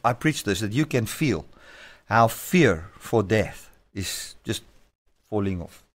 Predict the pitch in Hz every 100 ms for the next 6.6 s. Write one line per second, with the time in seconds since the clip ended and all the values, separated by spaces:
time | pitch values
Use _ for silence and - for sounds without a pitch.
0 | - - - - _ _ _ _ _ _
1 | _ _ _ _ _ - - _ - 110
2 | 156 151 139 123 - - 117 135 123 131
3 | 117 120 - 101 95 208 208 - - 190
4 | 190 185 143 131 - - _ _ - 165
5 | 170 - 131 123 117 110 90 95 156 160
6 | 160 123 - 135 95 82